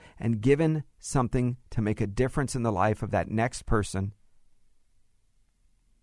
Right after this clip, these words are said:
So maybe you're working a job you didn't like, but you took the money that you were made, that you made from it,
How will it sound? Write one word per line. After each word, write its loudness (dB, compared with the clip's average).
So -6
maybe -2
you're 0
working -4
a -4
job -4
you -4
didn't -8
like, -20
but -12
you -4
took 2
the 0
money 2
that -2
you 0
were 0
made, 0
that -4
you 0
made 0
from -8
it, -14